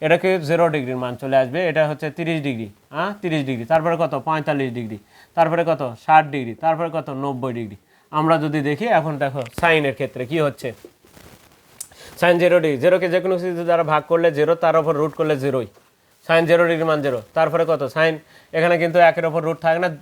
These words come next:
চারের ওপর রুট করলে দুই হয়ে যায়, তাহলে ওয়ান ভাগ কত? টু। সাইন তিরিশ ডিগ্রির মান কিন্তু হাফ। সাইন পঁয়তাল্লিশ ডিগ্রির মান কাটাকাটি করলে কত হয়? দুই। একের ওপর, ওপরে কিন্তু এক আছে, তাহলে একের ওপর রুট থাকে না,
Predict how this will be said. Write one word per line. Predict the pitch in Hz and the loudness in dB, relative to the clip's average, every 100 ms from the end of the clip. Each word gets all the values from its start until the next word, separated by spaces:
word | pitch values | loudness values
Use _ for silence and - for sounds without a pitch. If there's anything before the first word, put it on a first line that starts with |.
| _ | _
চারের | 175 165 | 0 2
ওপর | 156 160 | 0 0
রুট | 160 | -2
করলে | 151 165 | 0 -2
দুই | 156 151 | 0 -2
হয়ে | 147 139 | -2 0
যায়, | 120 | -2
তাহলে | 131 156 | 0 0
ওয়ান | 160 160 165 | 2 2 0
ভাগ | 156 156 156 | 0 -2 -2
কত? | 143 131 107 - | -8 -10 -12 -8
টু। | 143 - - - - | -8 -8 -20 -16 -2
সাইন | 156 160 | 0 0
তিরিশ | 170 170 | 0 0
ডিগ্রির | 160 156 | 2 2
মান | 147 143 | 0 0
কিন্তু | 143 135 | -2 2
হাফ। | 143 127 - - - | 2 2 -8 -16 -2
সাইন | 165 | 0
পঁয়তাল্লিশ | 160 180 180 175 | 2 2 2 0
ডিগ্রির | 156 147 | -2 -4
মান | 127 110 | -4 0
কাটাকাটি | 165 170 175 165 | 2 2 0 0
করলে | 170 165 | -2 0
কত | 165 160 | -2 0
হয়? | 147 | -2
দুই। | 139 151 113 | -2 -4 -4
একের | 151 160 170 | 0 0 2
ওপর, | 165 147 | -2 0
ওপরে | 156 156 | -2 -2
কিন্তু | 165 165 | -4 2
এক | 165 160 | 2 4
আছে, | 143 127 - _ _ - | 0 -4 -8 _ _ 0
তাহলে | 160 | 4
একের | 165 175 | 4 2
ওপর | 175 170 | 0 0
রুট | 170 165 | -2 0
থাকে | 165 151 | -2 0
না, | 127 | -6